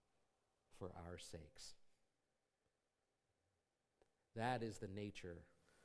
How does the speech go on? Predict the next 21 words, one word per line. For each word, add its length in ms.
of 120
what 140
it 80
means 280
to 120
love 240
the 60
Lord 240
your 100
God 260
with 120
all 240
your 160
soul. 380
He 200
chose 680
to 100
give 220
up 180
his 140
blood. 360